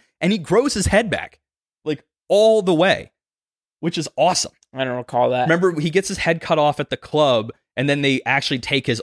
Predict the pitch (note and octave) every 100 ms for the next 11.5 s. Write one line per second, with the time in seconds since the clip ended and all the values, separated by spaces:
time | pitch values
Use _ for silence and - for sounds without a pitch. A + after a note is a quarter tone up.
0 | - C#3+ G#3+ A3 - G#2 F#2+ - C#3 C#3+
1 | D3 C3+ C3 C3 G#2 G2+ A#2 D#3+ F#3+ -
2 | B2 A2+ B2+ C3+ - - C#3+ - C#3 B2+
3 | A2 - - F3+ E3+ - - C3 C3+ C3+
4 | B2 A#2+ A#2+ D#3+ C3+ A#2 G#2+ _ _ -
5 | C3+ - B2+ B2+ A#2+ G#2 G#2+ D#3 B2 G#2
6 | F#2+ F#2 F2+ - _ B2+ B2+ - E3 D3+
7 | A2+ - - - A2+ D2+ - _ _ _
8 | _ _ _ _ - C#3 A2+ A2+ F#2 D#2
9 | _ _ - G#2 - B2 G#2+ E2 - -
10 | C3 B2+ B2 G#2 C#2+ - A#2+ A2+ G#2 D#2+
11 | - - C3 A#2